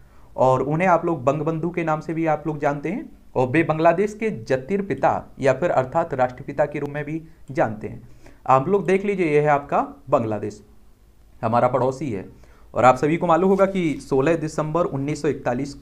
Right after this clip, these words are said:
उन्नीस सौ इकहत्तर में ये पाकिस्तान से अलग करके एक नया देश बना था। इंदिरा गांधी के समय की बात की जा रही है। यहाँ की अगर मुद्रा आपसे पूछे, करेंसी, तो टका है,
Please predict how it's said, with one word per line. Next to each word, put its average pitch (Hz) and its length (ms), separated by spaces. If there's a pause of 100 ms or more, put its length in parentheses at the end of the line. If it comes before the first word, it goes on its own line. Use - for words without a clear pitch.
उन्नीस 143 400
सौ 151 80
इकहत्तर 131 360
में 110 180 (340)
ये 131 100
पाकिस्तान 151 500
से 190 120
अलग 151 180
करके 151 260
एक 165 160
नया 131 200
देश 139 340
बना 117 260
था। - 220 (120)
इंदिरा 131 300
गांधी 139 300
के 139 100
समय 123 200
की 117 120
बात 107 200
की 107 120
जा 101 100
रही 101 180
है। 107 100 (960)
यहाँ 151 240
की 180 140
अगर 180 200
मुद्रा 147 340
आपसे 180 220
पूछे, 180 260
करेंसी, 139 400
तो 165 140
टका 147 340
है, 180 200